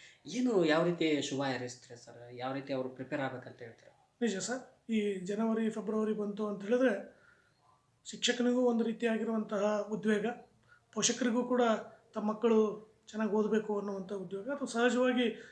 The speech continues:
Speaker 2: ಎಲ್ಲರಲ್ಲೂ ಇರುವಂತಹ ಒಂದು ಅಪೇಕ್ಷೆ. ಹಾಗಾಗಿ ಈ ಪಿ ಯು ಸಿ ಹಂತ ಏನಿದೆಯಲ್ಲ, ಅದರಲ್ಲೂ ವಿಶೇಷವಾಗಿ ಇದು ಮಕ್ಕಳ ಭವಿಷ್ಯವನ್ನು ನಿರ್ಧರಿಸುವಂಥ ಹಂತ ಆಗಿರೋದ್ರಿಂದ, ಸಾಮಾನ್ಯವಾಗಿ ಪೋಷಕರು ಕೂಡ ತಮ್ಮ ಮಕ್ಕಳು ಮುಂದೆ ಒಳ್ಳೆ ಭವಿಷ್ಯವನ್ನು ಪಡಿಬೇಕು,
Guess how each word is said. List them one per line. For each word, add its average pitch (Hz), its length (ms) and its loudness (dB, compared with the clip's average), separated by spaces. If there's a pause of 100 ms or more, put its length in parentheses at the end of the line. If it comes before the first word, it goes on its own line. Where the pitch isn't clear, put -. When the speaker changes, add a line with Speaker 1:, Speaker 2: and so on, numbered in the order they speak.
(140)
Speaker 2:
ಎಲ್ಲರಲ್ಲೂ 247 460 6
ಇರುವಂತಹ 226 440 2
ಒಂದು 214 520 0
ಅಪೇಕ್ಷೆ. - 500 -4 (600)
ಹಾಗಾಗಿ 247 540 0 (320)
ಈ 208 460 2 (600)
ಪಿ 247 100 0
ಯು 262 140 8
ಸಿ 262 160 2
ಹಂತ 226 240 0
ಏನಿದೆಯಲ್ಲ, 220 460 2
ಅದರಲ್ಲೂ 214 260 -2
ವಿಶೇಷವಾಗಿ 214 800 -6 (280)
ಇದು 277 200 2
ಮಕ್ಕಳ 240 400 0
ಭವಿಷ್ಯವನ್ನು 240 540 0
ನಿರ್ಧರಿಸುವಂಥ 220 720 -2 (380)
ಹಂತ 220 260 2
ಆಗಿರೋದ್ರಿಂದ, 208 600 0 (600)
ಸಾಮಾನ್ಯವಾಗಿ 240 600 2
ಪೋಷಕರು 240 540 0
ಕೂಡ 277 200 2 (680)
ತಮ್ಮ 220 140 -2
ಮಕ್ಕಳು 220 280 2
ಮುಂದೆ 226 300 4
ಒಳ್ಳೆ 220 220 2
ಭವಿಷ್ಯವನ್ನು 214 400 0
ಪಡಿಬೇಕು, 214 680 0